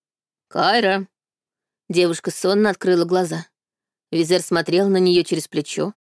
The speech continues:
рядом шумела быстротечная река. Кобыла успела догнать их и пила прохладную воду в стороне,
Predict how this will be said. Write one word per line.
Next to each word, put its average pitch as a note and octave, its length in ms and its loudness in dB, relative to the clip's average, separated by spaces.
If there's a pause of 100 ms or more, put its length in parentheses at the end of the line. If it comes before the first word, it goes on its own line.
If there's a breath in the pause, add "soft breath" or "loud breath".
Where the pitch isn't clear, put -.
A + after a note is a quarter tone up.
(100)
рядом F3 280 0
шумела F3 400 0
быстротечная D#3+ 680 -4
река. D#3 380 -6 (300)
Кобыла D#4 380 2
успела C#4+ 360 -2
догнать F#3 520 -2
их - 260 -6
и C#4+ 120 -2
пила G#3 360 2
прохладную G3 640 0
воду F3 280 2
в - 40 -6
стороне, F3 460 -2